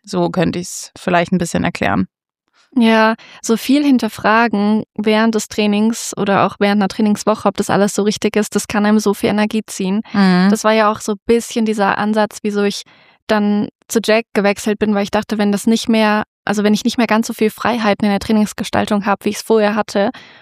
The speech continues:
Speaker 2: vielleicht tut mir
Speaker 1: Mhm.
Speaker 2: das für den Kopf ein bisschen gut zu sagen, „Hey, ich vertraue jetzt darauf, das ist ein erfahrener Trainer und bei dir wird es genauso sein. Der Guy kennt dich so lange, ihr geht schon so lange diesen
Speaker 1: Mhm.
Speaker 2: gemeinsamen Weg.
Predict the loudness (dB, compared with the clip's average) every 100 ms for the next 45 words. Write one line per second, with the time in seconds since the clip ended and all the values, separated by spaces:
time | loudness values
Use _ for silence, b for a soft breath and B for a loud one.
0 | -4 -2 0 2 4 4 0 -2 -4 -4
1 | -4 -4 -4 0 -2 0 0 -2 -4 b
2 | b b -12 -2 2 2 0 -2 0 0
3 | -2 -6 -2 0 0 0 0 0 0 -2
4 | -6 -6 -6 -4 0 0 0 0 0 0
5 | 0 -4 -6 B B B _ _ _ 0
6 | 2 2 0 0 2 4 4 2 2 0
7 | -2 -4 -4 -4 -4 -4 -4 -4 -2 0
8 | 2 2 0 0 0 -2 -2 -4 -2 0
9 | 2 2 0 2 4 4 2 0 -2 -2
10 | -4 -4